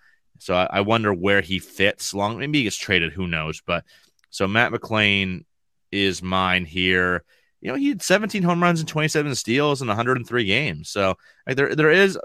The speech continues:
you know, some decent raw power in the profile, decent speed as well. I just wonder if he hits enough to maximize it. And it's kinda funny that it was one of the things that was w-,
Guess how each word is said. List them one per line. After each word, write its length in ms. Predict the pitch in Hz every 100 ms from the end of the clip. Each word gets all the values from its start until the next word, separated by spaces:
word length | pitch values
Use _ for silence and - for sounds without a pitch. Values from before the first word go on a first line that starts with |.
| -
you 100 | 139
know, 140 | 123 113
some 240 | 120 104 90
decent 420 | 113 120 135 127
raw 300 | 92 98 104
power 560 | - 90 87 92 90 90
in 160 | - 104
the 80 | 101
profile, 720 | - 87 85 87 90 90 90
decent 320 | 98 - 117
speed 360 | - 139 165 143
as 160 | 95
well. 320 | 95 147 170
I 140 | 113 117
just 160 | 127
wonder 340 | 135 135 120 113 _ _ _ -
if 180 | 113
he 140 | - 135
hits 340 | 120 127 -
enough 420 | 131 123 127 - -
to 500 | - 120 123 131 131
maximize 640 | 113 123 185 - 95 87 90
it. 40 |
And 80 | 95
it's 140 | 104
kinda 180 | 151 143
funny 360 | - 113 147 104
that 280 | 92 90 - _ _ _ -
it 60 |
was 140 | 101 104
one 120 | 139
of 120 | 123
the 40 |
things 180 | 135 123
that 200 | 110 101
was 160 | 101 95
w-, 160 | 110